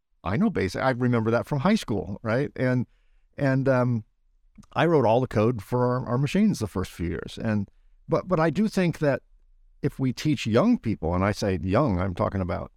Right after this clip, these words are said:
elementary school, uh, preteens, if we teach them simple coding,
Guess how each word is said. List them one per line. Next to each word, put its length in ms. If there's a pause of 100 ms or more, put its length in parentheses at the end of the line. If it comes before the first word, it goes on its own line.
(260)
elementary 400
school, 340 (580)
uh, 180
preteens, 560 (320)
if 140
we 80
teach 380
them 340 (500)
simple 500
coding, 500